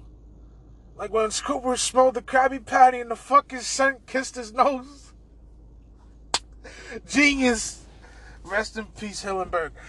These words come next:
Dog, so it's like that. It's, it's just like that, man. You may, and it's scientifically proven that, pe-, and habitually proven, that people make bad eating decisions when they're tired. And it's not that I'm tired, it's that, like,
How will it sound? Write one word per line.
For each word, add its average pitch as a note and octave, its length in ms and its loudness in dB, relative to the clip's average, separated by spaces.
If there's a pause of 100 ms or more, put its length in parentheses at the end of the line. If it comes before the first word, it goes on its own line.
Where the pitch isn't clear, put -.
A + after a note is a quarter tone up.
(320)
Dog, A#3 360 4 (280)
so A#3 220 4
it's A3+ 180 2
like D4 300 2
that. G3 260 0 (280)
It's, - 320 -14
it's A#3 220 -8
just B3 300 0
like C#4+ 320 -2
that, E3+ 240 0
man. G3+ 260 -4
You G#3 140 -10
may, A#3+ 200 -2
and G#3+ 140 -4
it's G#3+ 100 -8
scientifically B3+ 600 -4
proven A3 480 -6
that, E3 180 -4
pe-, G3 120 -14
and D#3 180 -10
habitually C3+ 500 -8
proven, A2+ 400 -20 (300)
that E3 120 -6
people A3 300 -6
make G3 320 -6
bad F#3+ 340 2
eating F#3 300 -14
decisions D3+ 480 -16
when D#3 140 -12
they're D#3 100 -10
tired. F3+ 460 -10 (480)
And G#3 160 -8
it's G#3+ 120 -8
not C#4 180 0
that B3 120 0
I'm F#3+ 120 2
tired, A3+ 540 -4
it's F3+ 220 -14
that, G3 220 -10
like, F3+ 200 -6